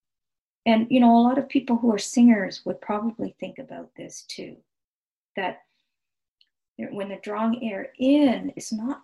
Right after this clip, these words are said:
all in the front. You don't want to create a lot of chest tension. You don't want to create a lot of diaphragmatic tension. You want it to be soft and light and easy. So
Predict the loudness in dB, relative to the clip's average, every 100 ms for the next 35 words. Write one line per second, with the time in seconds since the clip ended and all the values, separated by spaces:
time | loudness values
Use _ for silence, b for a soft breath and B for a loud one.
0 | -10 -4 -4 -4 -8 -14 _ -8 -6 -4
1 | -2 0 2 0 -4 -10 -4 0 2 0
2 | -2 -6 -8 -8 -8 -10 -14 -12 -10 -8
3 | -8 -10 -10 _ _ _ _ _ -8 -2
4 | 0 0 -4 -6 -2 0 0 -4 -10 -12
5 | -12 -12 -16 -20 -18 -18 -20 -20 -20 -20
6 | -20 -20 -20 _ _ _ _ _ _ _
7 | _ -14 -12 -12 -14 -16 -16 -14 -12 -10
8 | -10 -12 -16 -20 -20 _ _ _ _ _
9 | _ _ _ -10 -8 -8 -4 -4 -4 -10
10 | -16 -20 _ _ _ _ -20 -20 -16 -12
11 | -12 -12 -14 -18 -20 _ _ _ _ _
12 | _ _ _ _ _ _ _ b b _
13 | -12 -10 -10